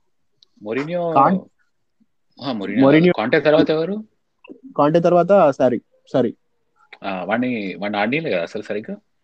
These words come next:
Speaker 2: అసలు ఆడనీయలే. అంటే వీడు,
Speaker 1: అదే.
Speaker 2: వీడు,
Speaker 1: Hmm.
Speaker 2: ఫోర్, ఆ, టూ, అంటే ఫోర్ డిఫెన్స్ లో I don't know, ఆ, అలోన్సో not good.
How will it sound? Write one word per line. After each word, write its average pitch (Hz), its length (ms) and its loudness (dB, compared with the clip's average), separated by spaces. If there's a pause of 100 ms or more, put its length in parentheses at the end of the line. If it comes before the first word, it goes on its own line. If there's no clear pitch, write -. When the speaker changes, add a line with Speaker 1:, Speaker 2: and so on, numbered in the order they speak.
Speaker 2:
అసలు - 260 0
ఆడనీయలే. 117 460 0
అంటే 175 140 2
వీడు, 190 200 4
Speaker 1:
అదే. 143 140 2
Speaker 2:
వీడు, 180 140 6
Speaker 1:
Hmm. 98 680 -4 (500)
Speaker 2:
ఫోర్, 165 180 4 (120)
ఆ, 135 240 2 (480)
టూ, 156 260 4
అంటే 139 140 0
ఫోర్ 147 760 4
డిఫెన్స్ 156 360 0
లో 180 380 4
I 135 60 4
don't 139 220 4
know, 139 300 2
ఆ, 120 240 0
అలోన్సో 131 520 4
not 120 200 0
good. 117 200 -4